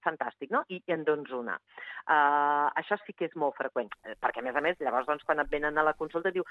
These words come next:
"Ui, se m'ha acabat perquè el meu marit també m'ho agafa, o la meva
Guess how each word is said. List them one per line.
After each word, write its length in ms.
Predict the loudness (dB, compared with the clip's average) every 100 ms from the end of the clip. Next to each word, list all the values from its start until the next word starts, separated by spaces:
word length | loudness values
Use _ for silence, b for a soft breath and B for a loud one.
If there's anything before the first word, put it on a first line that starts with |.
| B -2
"Ui, 180 | -2 -2 0
se 60 |
m'ha 80 | 0
acabat 280 | 2 2 2
perquè 400 | 0 0 2 2 2 B 0
el 220 | 2 2
meu 140 | 2 2
marit 220 | 0 -2
també 200 | -4 -2
m'ho 120 | 0
agafa, 320 | 2 2 2
o 40 | 2
la 140 | 2
meva 360 | 2 2 4